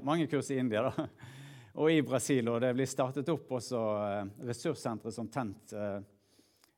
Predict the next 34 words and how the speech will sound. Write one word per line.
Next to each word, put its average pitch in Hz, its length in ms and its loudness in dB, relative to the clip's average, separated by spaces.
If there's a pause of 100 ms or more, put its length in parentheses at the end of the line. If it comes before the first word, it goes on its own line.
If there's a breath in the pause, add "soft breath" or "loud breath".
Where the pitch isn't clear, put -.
eh, 113 160 -2
med 131 180 0
tilknytning 131 480 -2
til 117 140 -2
oss 110 100 -8
i 147 160 -2
Brasil, 120 480 -2 (720)
eh, 110 480 -2
i, 151 180 4 (220)
eh, 110 420 2 (800)
Nigeria, 123 560 6 (960)
i 160 220 4
India, 120 420 4 (160)
vi 123 60 -2
har 143 220 2
i 131 60 2
Puerto 135 360 0
Rico, 127 320 2
vi 110 100 0
har 131 160 2
i 127 60 4
Den 120 120 -2
Dominikanske 117 680 -4
Republikk, 107 420 -6
så 123 160 -10
det 120 80 -6
er - 60 -18
flott 151 240 -6
å - 20 -12
se 117 220 -4
hvordan 101 260 -6
dette 104 220 -8
vokser 98 260 -12
fram. 92 280 -10